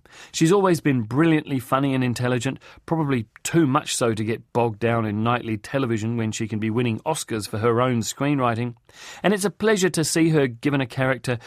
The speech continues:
that she can really get her teeth into, especially when you consider that she is pathologically unable to be untruthful on screen. There's a whole self up there behind the bitchy caricature.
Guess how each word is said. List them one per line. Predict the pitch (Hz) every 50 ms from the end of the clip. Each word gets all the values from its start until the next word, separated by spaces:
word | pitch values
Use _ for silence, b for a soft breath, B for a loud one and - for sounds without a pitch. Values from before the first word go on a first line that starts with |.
| B B
that | - - 135 135
she | - 143
can | - 131 123
really | 117 127 131 131 131 123
get | 113 127 120
her | 117 117 117
teeth | 117 - - - 139 135 120 - -
into, | 113 110 - - 104 101 B B B B B -
especially | 131 - - - 190 - - 156
when | 135 139 131 127
you | 123
consider | - 123 117 - - 123 120 113
that | 104 113 -
she | - 117 113
is | 107 104 - _ _ _ _ _ _ _ _
pathologically | - - - 196 202 196 - 147 139 135 135 135 123 135 120 - 123 117 113 - _
unable | - 160 156 143 139 143 151 143 123 117 107
to | 104 - 107
be | 101 110 107 104 -
untruthful | - 120 120 123 113 - - 117 131 131 - - 107 107
on | 104 101 98
screen. | 95 - - - 123 120 113 101 95 95 - _ _ _ _ _ _ _ _ B B B B B B B -
There's | 151 143
a | 175
whole | 156 160 208 190 165
self | - - - - 180 180 170 - -
up | 139 - -
there | 113 117 110 107 101 B B B B B
behind | - 120 110 120 147 151 151 147 131 113
the | 104 92
bitchy | 92 98 98 - 123 - - - 117 110 104
caricature. | - - 117 117 120 117 - 117 - - 107 104 101 98 98